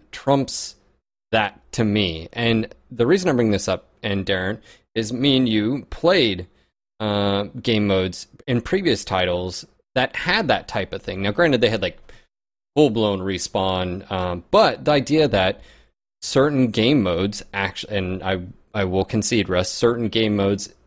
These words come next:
do play better when you do have respawns. Now, that does change the inherent nature, but I will also contest to some people saying, "Oh, well, then people just don't care about their mechs."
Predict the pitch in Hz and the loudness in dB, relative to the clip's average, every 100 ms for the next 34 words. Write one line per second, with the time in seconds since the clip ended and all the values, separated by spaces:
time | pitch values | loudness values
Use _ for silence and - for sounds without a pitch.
0 | 123 - - 123 127 - 117 101 87 127 | -20 -10 0 0 0 2 2 2 2 2
1 | 92 90 104 - 98 101 107 - 95 90 | 2 -2 -6 -8 -4 0 0 -2 -6 -6
2 | 90 87 95 101 - 85 85 98 - 107 | -6 -6 -6 -6 -8 -12 -12 -12 -2 2
3 | 104 101 107 104 92 110 117 107 - 101 | 2 2 0 -2 0 2 2 -2 -4 -4
4 | 95 90 95 98 87 92 87 98 104 - | -2 -4 -4 -4 -2 -4 -4 0 0 -2
5 | 92 - - - _ 110 104 127 135 _ | -6 -6 -14 -20 _ -4 6 6 6 _
6 | _ _ 120 143 147 135 151 156 147 123 | _ _ 2 4 4 4 2 2 0 2
7 | 131 117 131 123 - 120 135 127 127 127 | -2 0 0 0 0 0 0 2 2 2
8 | 120 - 120 117 139 120 113 110 113 107 | 2 4 2 4 4 6 4 4 0 -2
9 | 131 123 113 104 120 107 - 117 107 104 | -6 -6 -4 -2 -2 -2 0 0 2 0
10 | 104 98 120 92 - | -2 -2 -2 -4 -8